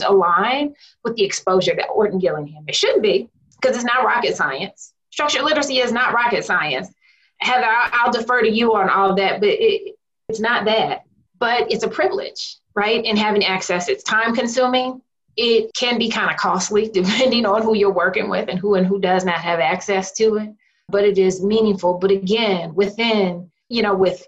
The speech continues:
folks who've got money, they've had access to structured literacy, specifically O G for years. It ain't new. Structured literacy, or at least O G itself, has been around for maybe a hundred or so years. It is not new.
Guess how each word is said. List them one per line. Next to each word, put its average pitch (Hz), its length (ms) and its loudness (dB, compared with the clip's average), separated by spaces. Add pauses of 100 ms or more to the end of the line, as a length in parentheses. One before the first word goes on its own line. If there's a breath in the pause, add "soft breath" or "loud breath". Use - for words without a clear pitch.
folks 277 240 2
who've 220 160 -4
got 208 240 0
money, 226 340 0
they've 233 260 0
had 185 240 0
access 156 540 -4
to 165 340 -16 (360)
structured 214 440 -2
literacy, 196 600 2
specifically 196 640 0
O 202 140 4
G 196 160 0
for 196 140 -2
years. 202 400 4
It 240 220 0
ain't 226 200 0
new. 220 80 -4 (320 loud breath)
Structured 339 420 0
literacy, 214 760 2 (460)
or 220 160 2
at 226 80 -4
least 240 200 0
O 240 160 0
G 226 220 0
itself, 180 320 0
has 175 140 -8
been 190 140 0
around 175 560 -2 (200)
for - 280 -2 (140)
maybe 196 280 0
a 190 60 0
hundred 214 300 0
or 202 100 0
so 214 200 -2
years. 208 420 0
It 214 180 2
is 202 200 2
not 196 340 -4 (140)
new. 214 640 -8